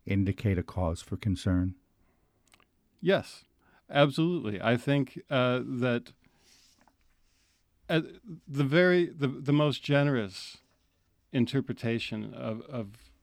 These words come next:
Speaker 2: of these revelations is there are corners of the department in which this culture persists, very much as David Rivera told me when, when we discussed this conversation yesterday,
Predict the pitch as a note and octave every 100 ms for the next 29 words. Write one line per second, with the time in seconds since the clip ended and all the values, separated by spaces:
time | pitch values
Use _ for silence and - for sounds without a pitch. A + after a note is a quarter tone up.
0 | _ _ - A#2 B2 A#2+ A2+ A2+ A2+ A2+
1 | A#2 - A2+ G#2 - B2+ A#2 A2 G2+ -
2 | _ _ B2+ B2+ A#2+ A#2+ D3+ D3 F#2+ E2
3 | - - A#2 G2+ G2+ F#2 G#2 F#2 G2 G2
4 | G#2+ G#2 G2 - A2+ G2+ G2+ G2 G#2+ G2+
5 | A2 - B2 A2 G#2 A#2+ C#3+ A#2 G2 -
6 | - - _ _ A2 G2 A#2 G#2+ A2+ A#2
7 | C3 D3+ F#2+ F2 - - G2+ F2+ F2+ E2+
8 | F2+ G#2 G2+ G2+ A#2 G#2 G2 G#2 G#2+ -
9 | B2+ A#2+ - A2+ - G#2 G2 F#2+ F#2+ F2+
10 | G#2+ A#2+ B2+ - F#2 F2